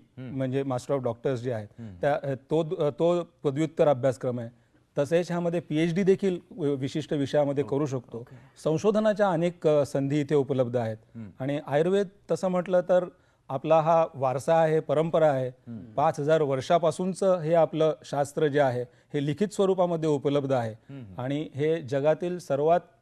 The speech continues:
Speaker 2: प्राचीन
Speaker 1: हम्म.
Speaker 2: असं आयुष्याशी संबंधित,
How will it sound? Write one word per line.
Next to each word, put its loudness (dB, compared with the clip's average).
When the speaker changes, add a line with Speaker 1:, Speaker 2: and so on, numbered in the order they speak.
Speaker 2:
प्राचीन -2
Speaker 1:
हम्म. -14
Speaker 2:
असं -2
आयुष्याशी 0
संबंधित, 0